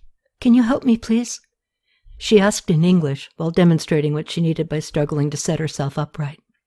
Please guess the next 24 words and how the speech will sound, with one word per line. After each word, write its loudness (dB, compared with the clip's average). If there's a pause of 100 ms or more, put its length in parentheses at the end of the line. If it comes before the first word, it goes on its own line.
(1000)
Tafani 4
watched 2
a 4
moment 2
before -4
realizing 2
what -4
the 0
young 0
goddess -4
wanted. -4 (1040)
Katie 6
was -4
feeling -2
much -2
better. -6 (600)
Sometime 4
in 4
the 4
last 0
day, -2 (140)
her 0
appetite -4
returned. -6